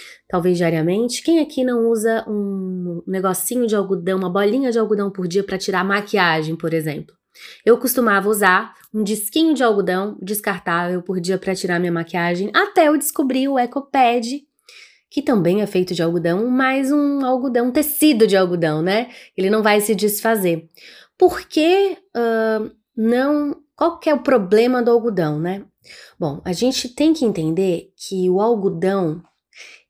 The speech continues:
ele exige muita água pra ele chegar até as nossas mãos, fora todo o trabalho, né, ah, manual,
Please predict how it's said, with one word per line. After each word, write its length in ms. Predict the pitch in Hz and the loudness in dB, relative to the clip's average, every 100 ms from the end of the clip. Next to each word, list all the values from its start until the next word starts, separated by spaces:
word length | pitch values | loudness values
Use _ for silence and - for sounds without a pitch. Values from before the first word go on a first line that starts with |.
| - | -2
ele 1120 | 185 190 185 185 180 175 175 170 170 160 170 _ _ _ _ _ | 2 2 0 0 0 0 0 0 -2 -2 -6 _ _ _ _ _
exige 340 | 196 190 208 208 | -2 2 2 2
muita 360 | 208 247 247 | 2 0 0
água 560 | 254 208 202 190 160 151 | 0 2 2 0 -2 -4
pra 140 | 170 170 | -4 -4
ele 100 | 180 | -2
chegar 320 | - 190 170 | -4 -2 -2
até 180 | 165 175 | -4 -4
as 120 | 156 | -2
nossas 340 | 156 156 156 | -4 -4 -4
mãos, 480 | 151 151 180 202 - _ - - - _ - | -2 -2 -4 -6 -10 _ -20 -20 -20 _ -8
fora 260 | 185 175 | 0 0
todo 220 | 254 220 | 2 0
o 60 | 226 | 0
trabalho, 680 | - 190 160 170 180 165 165 | -2 -2 0 0 0 0 -2
né, 440 | 165 165 165 160 _ _ - | -2 -2 -2 -6 _ _ -10
ah, 180 | 170 160 | -8 -4
manual, 880 | 165 185 196 165 180 185 175 175 | 0 2 2 2 2 2 2 0